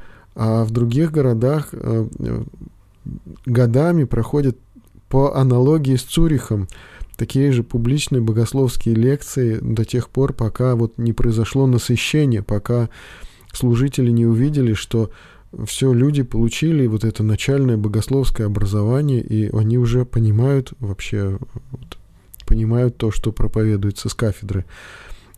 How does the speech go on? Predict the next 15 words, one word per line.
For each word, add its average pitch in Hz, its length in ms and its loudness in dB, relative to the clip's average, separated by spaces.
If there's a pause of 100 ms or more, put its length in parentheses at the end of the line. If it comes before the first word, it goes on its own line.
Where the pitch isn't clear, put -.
И 123 80 2
вот 139 140 0
на 151 120 -2
таких 151 360 -2
вот 131 300 -2
публичных 131 460 0
богословских 127 640 0
лекциях, 131 600 0 (420)
э, 120 280 -2
разбирался, 135 840 0
э, 123 540 -4 (120)
вот 139 340 -4 (240)
текст, - 420 -4 (600)
последовательно 123 800 0
текст - 440 -4